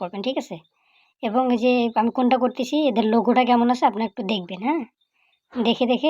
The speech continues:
একদম হচ্ছে ওইটা অ্যাড করবেন, অ্যাড করার চেষ্টা করবেন, ঠিক আছে? তো এটা হচ্ছে আমি অ্যাড করে নিচ্ছি।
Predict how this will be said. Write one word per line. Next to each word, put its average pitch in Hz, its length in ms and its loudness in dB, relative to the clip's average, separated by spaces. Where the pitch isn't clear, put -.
একদম 202 240 -4
হচ্ছে 208 200 -4
ওইটা 220 160 -2
অ্যাড 214 220 -2
করবেন, 214 220 -4
অ্যাড 220 180 -6
করার 202 220 -8
চেষ্টা 220 220 -10
করবেন, 190 260 -6
ঠিক 269 140 0
আছে? 214 140 -10
তো - 100 -20
এটা 233 140 0
হচ্ছে 226 160 -4
আমি 226 120 0
অ্যাড 226 140 -4
করে 247 180 0
নিচ্ছি। 226 220 -6